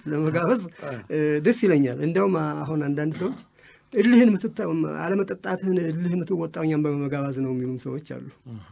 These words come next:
Speaker 1: ደስ ይለኛል ሰው መጋበዝ። በተለይ የቤቴ ሰው ሲመጣ እውነት፣ እውነት ነው የምነግርህ፣ እግዚአብሔር ምስክሬ ነው።
Speaker 2: እህ።
Speaker 1: እኔ ብቻ አይደለሁም፣ ባለቤቴም እንደው ጥሩ ነገር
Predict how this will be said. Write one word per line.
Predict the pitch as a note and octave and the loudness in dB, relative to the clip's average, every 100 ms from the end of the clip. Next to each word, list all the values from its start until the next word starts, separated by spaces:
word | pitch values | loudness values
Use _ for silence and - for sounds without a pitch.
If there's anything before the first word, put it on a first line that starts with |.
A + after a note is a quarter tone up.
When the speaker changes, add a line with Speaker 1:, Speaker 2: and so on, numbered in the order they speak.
| A2 - _ _ | -20 -20 _ _
Speaker 1:
ደስ | A#3+ B3 | -2 0
ይለኛል | G3 C3+ B2 B2 | 0 0 -2 -10
ሰው | - E3+ | -10 -4
መጋበዝ። | D#3+ D#3 C#3+ C3 D3+ | 0 0 -2 -4 -4
በተለይ | D3+ F#3 A3+ G#3+ | -2 0 2 4
የቤቴ | F3+ G3 A3 | 4 4 0
ሰው | F#3+ | -2
ሲመጣ | F3+ F#3 F#3 C4 _ _ _ _ _ | 0 0 -2 -8 _ _ _ _ _
እውነት፣ | E3 F#3+ | 0 2
እውነት | F#3 E3+ | 2 -2
ነው | D#3 | 0
የምነግርህ፣ | C#3+ C#3 C3+ | 0 -2 -2
እግዚአብሔር | C3 D3 C#3+ | -2 -2 -2
ምስክሬ | C#3+ - D#3 | -6 -8 -6
ነው። | D3 A#2+ | -4 -4
Speaker 2:
እህ። | A2 _ _ - | -10 _ _ -4
Speaker 1:
እኔ | D#3+ F3+ | 0 0
ብቻ | E3+ | 0
አይደለሁም፣ | D3+ C3+ B2+ | -6 -6 -6
ባለቤቴም | C3+ D#3 F3+ D#3 C3 A#2+ _ _ | -2 2 2 2 -4 -8 _ _
እንደው | D#3+ C#3+ C3+ - - - | -6 -4 -6 -14 -20 -2
ጥሩ | A#3 A#3 | 6 6
ነገር | F3+ C#3+ | 6 2